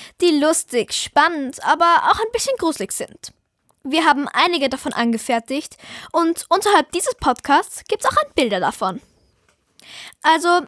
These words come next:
auch viele bekannte Märchen wurden früher als Puppentheater aufgeführt. Besonders berühmt sind die Märchen der Gebrüder Grimm.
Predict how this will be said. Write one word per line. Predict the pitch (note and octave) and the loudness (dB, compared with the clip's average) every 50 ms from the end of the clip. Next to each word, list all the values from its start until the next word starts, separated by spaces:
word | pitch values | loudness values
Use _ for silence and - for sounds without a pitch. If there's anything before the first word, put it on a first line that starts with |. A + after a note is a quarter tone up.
| _ - - | _ -8 -4
auch | F4+ - - | -4 -4 -4
viele | - - F#4 A4 A4+ | 0 0 2 2 2
bekannte | - F4 - - E4+ E4 - - D4+ | 0 -2 -4 -2 -4 -4 -2 -2 0
Märchen | C#4+ C#4 D#4 E4+ - - B3 G#3+ G3 F#3+ - - | 2 2 2 2 0 -2 -4 -4 -4 -4 -8 -12
wurden | - C#4+ C4+ B3+ B3 A#3+ B3 A#3+ A3+ - - - | -8 -4 -2 -2 0 0 -2 -4 -6 -8 -12 -16
früher | - - - - C#4+ D4 C#4+ B3+ A3+ B3 - - | -14 -14 -10 -4 -2 0 2 4 4 4 4 2
als | A#3+ - - | 0 -6 -8
Puppentheater | - - B3+ - - A3+ A3 G#3+ - A#3 A3+ A#3 D#4 D#4 - | -10 -12 -10 -8 -6 -6 -4 -2 0 -2 0 2 2 4 4
aufgeführt. | F4+ F4 - B3+ - - - - - - - _ _ _ _ _ _ _ _ _ - - - - - - _ _ - | 4 2 0 -8 -10 -8 -10 -10 -12 -14 -18 _ _ _ _ _ _ _ _ _ -20 -20 -20 -20 -20 -20 _ _ -2
Besonders | - B3 A#3 A3 A3+ A3+ C#4+ D4 D4 C4+ C#4 - - | 0 0 0 2 2 4 4 4 4 0 -2 -2 -2
berühmt | - A#3+ A#3 B3 B3+ C4 D4+ - - | -2 -2 0 0 0 -2 -2 -4 -4
sind | - C4+ B3 - | -4 -4 -2 -2
die | C4 | 0
Märchen | A#3 A3+ G#3 G3 G3 A#3+ - - C4+ C4+ D#4 D#4+ | 0 2 2 0 0 -2 -6 -6 -6 -4 -2 -2
der | D4+ D#4 | -2 -2
Gebrüder | D#4 D4 - - C4+ C4 D4 F4 | -2 -4 -6 -6 -4 -2 -2 -2
Grimm. | - - - B3+ G#3 - | -4 -4 -6 -6 -6 -8